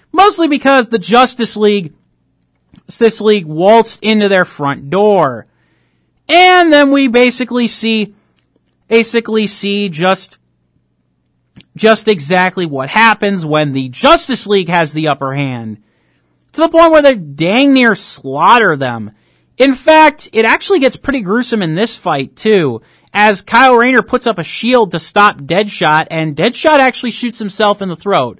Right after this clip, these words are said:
Again, no idea how he survives this, considering, you know, the vitality of a throat, and I'm pretty sure that nobody's gonna get him to a hospital. Hospital.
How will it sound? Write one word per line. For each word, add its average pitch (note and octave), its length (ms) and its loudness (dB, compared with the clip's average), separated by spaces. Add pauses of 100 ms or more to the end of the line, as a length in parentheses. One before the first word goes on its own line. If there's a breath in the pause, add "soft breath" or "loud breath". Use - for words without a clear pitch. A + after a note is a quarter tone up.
(420)
Again, E4 320 4
no E4+ 180 8
idea D4+ 380 4
how C4 180 4
he A#3+ 160 0
survives E3+ 800 -2
this, D3 340 -6 (300 soft breath)
considering, A3 600 -2
you G3 100 -2
know, F#3+ 240 2
the E3+ 200 -4
vitality F3+ 840 0
of D3+ 120 -6
a C3+ 60 -6
throat, E3+ 540 -2
and D#3+ 180 -4
I'm D#3+ 140 -2
pretty A#3 240 0
sure G#3+ 300 -2
that E3 140 -4
nobody's F3+ 440 -4
gonna F3 180 -6
get E3 180 -4
him E3+ 120 -4
to D3 100 -4
a B2 60 -6
hospital. D3 800 -4 (640)
Hospital. C#3 520 -8